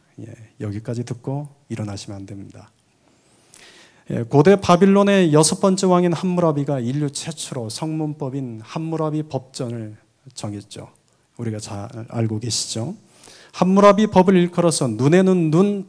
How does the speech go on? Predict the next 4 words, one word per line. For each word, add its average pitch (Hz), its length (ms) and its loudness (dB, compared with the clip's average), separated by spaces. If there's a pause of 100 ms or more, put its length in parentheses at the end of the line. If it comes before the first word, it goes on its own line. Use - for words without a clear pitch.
이에는 180 600 2
이 208 360 0 (240)
복수법이라고 160 760 -4
부릅니다. - 520 -20